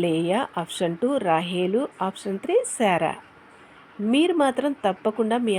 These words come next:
ఆన్సర్లు కామెంట్ బాక్స్లో కామెంట్ చేయండి. నాలుగో ప్రశ్న, యాకోబు ప్రేమించిన భార్య పేరేమిటి? ఆప్షన్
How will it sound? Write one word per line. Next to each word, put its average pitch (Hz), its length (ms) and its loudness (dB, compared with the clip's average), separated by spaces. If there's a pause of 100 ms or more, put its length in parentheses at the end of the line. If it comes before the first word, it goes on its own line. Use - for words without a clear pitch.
(100)
ఆన్సర్లు 190 500 -2 (580)
కామెంట్ 190 360 -2
బాక్స్లో 180 380 -4 (100)
కామెంట్ 175 400 -2
చేయండి. 165 420 -6 (2000)
నాలుగో 269 440 6 (100)
ప్రశ్న, 196 400 -4 (380)
యాకోబు 339 500 4 (100)
ప్రేమించిన 233 580 2 (520)
భార్య 190 320 2 (100)
పేరేమిటి? 220 580 -2 (1080)
ఆప్షన్ 190 340 -2